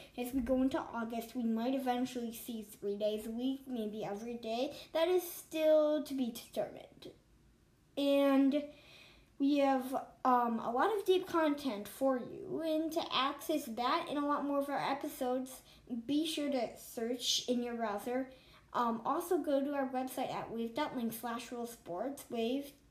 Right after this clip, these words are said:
W A V V E, dot link slash capital W, world of capital S in sports, just like our show name. Also,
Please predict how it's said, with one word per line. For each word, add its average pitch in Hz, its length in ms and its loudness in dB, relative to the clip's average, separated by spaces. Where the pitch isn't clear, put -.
W 233 340 -2
A 226 140 0
V 240 180 -2
V 240 120 -2
E, 262 380 -4
dot 240 240 -4
link 233 180 -4
slash 320 480 -2
capital 220 340 -6
W, 220 500 -4
world 226 640 0
of 226 460 0
capital 214 380 -4
S - 440 -6
in 220 120 -8
sports, - 720 -8
just 226 280 -8
like 214 240 -2
our 220 120 0
show 208 300 -2
name. 311 300 2
Also, 294 520 0